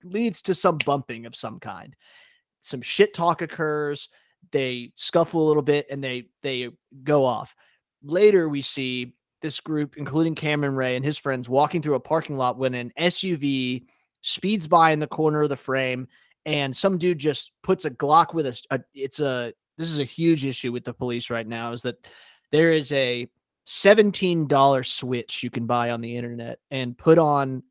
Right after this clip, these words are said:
a, any model of Glock and make it full automatic. So, huge problem in Chicago, huge problem in New York, and obviously in Texas.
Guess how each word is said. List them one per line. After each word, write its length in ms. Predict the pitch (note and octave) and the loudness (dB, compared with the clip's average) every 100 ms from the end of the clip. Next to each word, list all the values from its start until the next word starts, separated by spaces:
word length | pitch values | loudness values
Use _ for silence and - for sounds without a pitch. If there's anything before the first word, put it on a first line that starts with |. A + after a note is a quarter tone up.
| _ | _
a, 400 | C#3+ C3 B2 A#2+ - | -2 0 -2 -6 6
any 260 | G3 G3 | 10 12
model 360 | E3+ D#3 D3 C3+ | 12 10 6 0
of 100 | B2 | -2
Glock 300 | C3 B2 B2+ | 0 0 -2
and 100 | B2+ | -4
make 160 | B2+ B2 | -4 -4
it 120 | B2 | -6
full 180 | C3 A#2+ | -6 -6
automatic. 500 | A2 B2 G#2 - _ _ _ | -8 -12 -16 -20 _ _ _
So, 480 | - - D#3 C3+ B2 _ _ _ _ _ _ _ | -6 2 4 4 -2 _ _ _ _ _ _ _
huge 320 | - D#3+ E3 | 4 4 6
problem 240 | E3+ D#3+ | 6 4
in 40 | D3+ | 0
Chicago, 640 | - C#3 C3+ C3 C3 C3 | -6 -2 0 0 -6 -6
huge 320 | A#2+ C#3 C#3 | -4 -4 -2
problem 240 | D3 C#3 C#3 | 2 2 0
in 60 | |
New 80 | C3+ | -6
York, 360 | B2+ B2 A#2 B2 | -6 -8 -10 -10
and 220 | A#2+ A#2+ | -12 -10
obviously 380 | B2 B2 A#2+ B2 | -10 -8 -10 -10
in 100 | B2 | -8
Texas. 540 | B2 A#2 - A2+ - | -8 -8 -10 -14 -14